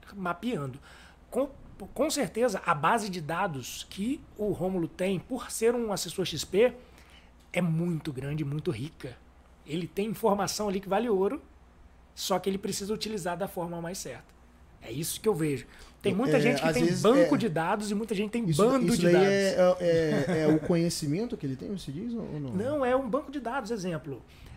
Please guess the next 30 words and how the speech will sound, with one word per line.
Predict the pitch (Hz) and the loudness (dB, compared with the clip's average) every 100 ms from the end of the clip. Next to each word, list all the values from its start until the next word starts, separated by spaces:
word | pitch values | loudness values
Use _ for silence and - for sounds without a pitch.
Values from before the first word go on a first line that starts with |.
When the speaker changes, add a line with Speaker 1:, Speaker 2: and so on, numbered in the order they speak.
| - | -6
Speaker 1:
É, | 156 151 147 147 135 135 143 | -2 -2 -2 -6 -8 -12 0
banco | 151 302 240 | 2 2 -4
de | 240 | -8
clientes. | - 262 170 131 - - - - - | -6 -4 -4 -6 -10 -14 -16 -18 -10
Speaker 2:
É. | 110 98 95 | -8 -6 -6
Speaker 1:
No | |
Speaker 2:
Não, | 277 | -2
Speaker 1:
clientes | 254 240 247 | 2 4 8
Speaker 2:
eu, | 226 233 | 8 8
eu | |
entendi. | 226 233 185 156 156 - | 4 4 2 2 0 2
Tipo, | 190 214 | 4 4
informações | 190 196 190 170 185 190 | 4 4 2 0 0 0
sobre | 185 185 | 0 0
a | 165 | 0
pessoa. | 147 127 107 | -2 -4 -6
Speaker 1:
Exatamente. | 92 156 151 135 113 98 - - | -4 -4 -4 -8 -12 -16 -20 -4
Speaker 2:
Eu | 202 180 | 2 2
vejo | 147 143 | 2 0
gente, | 147 - | -4 -4
eu, | 139 139 | -4 -2
eu, | 135 - 139 | -4 -6 -8
eu | 127 | -6
conheço | 131 135 - 131 | -4 -4 -6 -8
umas | 110 123 120 | -6 -8 -8
empresas | 113 117 | -10 -12
que | - | -12
vendem | 131 104 143 120 | -10 -8 -10 -10
isso, | 107 - | -12 -12
né? | 101 | -14